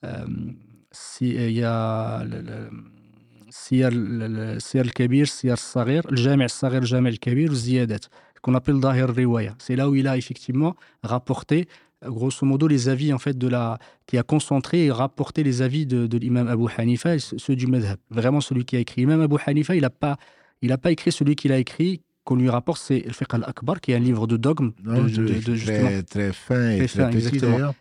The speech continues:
Speaker 1: Exactement.
Speaker 2: C'est une brochure, oui.
Speaker 1: C'est une brochure,
Speaker 2: Ouais.
Speaker 1: c'est un livre justement de, de, de dogme. Certains disent que, qu'il, qu'il n'est pas de lui, il y a une
Speaker 2: Ouais.
Speaker 1: certaine divergence entre les, les ulama là-dessus. Euh, et, et,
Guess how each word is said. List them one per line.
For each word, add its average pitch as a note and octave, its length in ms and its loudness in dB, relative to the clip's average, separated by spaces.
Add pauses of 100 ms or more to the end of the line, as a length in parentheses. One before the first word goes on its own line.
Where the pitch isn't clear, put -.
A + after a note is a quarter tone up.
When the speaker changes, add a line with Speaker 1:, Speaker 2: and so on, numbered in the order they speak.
(120)
Speaker 1:
Exactement. A#2+ 460 0
Speaker 2:
C'est B2 80 0
une A2+ 60 4
brochure, A2 420 0
oui. D2 80 -4 (180)
Speaker 1:
C'est C3 60 -4
une B2 80 0
brochure, A#2 340 -2
Speaker 2:
Ouais. - 80 -12
Speaker 1:
c'est C3+ 80 -2
un A#2 120 2
livre A#2+ 340 0
justement A#2 380 -2
de, G#2 280 -4
de, G#2 180 -8
de A#2 120 -2
dogme. A#2+ 320 2
Certains B2 320 -4
disent A#2 240 -4
que, A2+ 180 -8 (440)
qu'il, G#2+ 200 -6
qu'il C3 180 0
n'est B2+ 80 4
pas B2+ 180 0
de B2+ 80 2
lui, C3+ 180 0
il B2+ 200 2
y B2 60 2
a A#2+ 40 0
une A#2+ 120 2
Speaker 2:
Ouais. A#2 40 2
Speaker 1:
certaine B2 340 -2
divergence A#2 460 -2
entre A#2 220 -4
les, A2 220 -2
les A#2 100 -2
ulama A2+ 360 2
là-dessus. A2+ 440 -2 (580)
Euh, A2+ 720 -2 (200)
et, C3+ 260 4
et, B2 420 -4